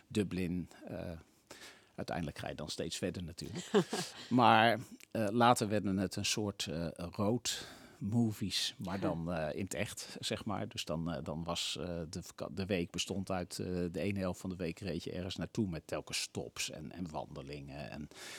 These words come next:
Speaker 1: bezichtigingen. En, maar vooral eindeloos veel praten in de auto. Eh, en vervolgens, eh, de terugweg. Eh, en dan ha-, gingen we bijvoorbeeld naar, eh, Andorra. Eh, en reden dan door Frankrijk en
Speaker 2: Oh,
Speaker 1: kozen
Speaker 2: ja.
Speaker 1: bepaalde routes om, om op bepaalde plekken te komen.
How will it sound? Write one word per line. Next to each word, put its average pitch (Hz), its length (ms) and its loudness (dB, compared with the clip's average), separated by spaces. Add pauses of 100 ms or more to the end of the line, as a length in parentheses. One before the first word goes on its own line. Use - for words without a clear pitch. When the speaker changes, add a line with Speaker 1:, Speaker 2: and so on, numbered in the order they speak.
(100)
Speaker 1:
bezichtigingen. 73 1040 -2
En, - 200 -12 (360)
maar - 180 0
vooral 82 340 2
eindeloos 90 560 0
veel 78 180 -6
praten 85 500 -2
in 73 60 -4
de 78 80 -6
auto. 90 380 -4 (380)
Eh, 101 600 4
en 101 260 2
vervolgens, - 680 -2
eh, 73 60 -4 (360)
de - 120 -14
terugweg. - 640 -8
Eh, 82 80 -10 (160)
en 95 180 -4
dan 80 180 -4
ha-, 80 160 -4
gingen 92 320 -6
we 82 80 -4
bijvoorbeeld 82 400 -6
naar, 76 260 -4
eh, 76 100 -4
Andorra. 82 580 -4 (760)
Eh, 80 440 0
en 92 100 -4
reden 82 320 -2
dan 73 200 -4
door 78 180 -2
Frankrijk 76 720 -4
en 78 60 -8
Speaker 2:
Oh, 85 60 -4
Speaker 1:
kozen 69 260 -2
Speaker 2:
ja. 67 60 -12
Speaker 1:
bepaalde 73 460 -6
routes 95 380 -4
om, 80 220 -8
om 71 220 -6
op 87 160 -6
bepaalde - 400 -6
plekken - 280 -8
te - 80 -14
komen. 95 360 -2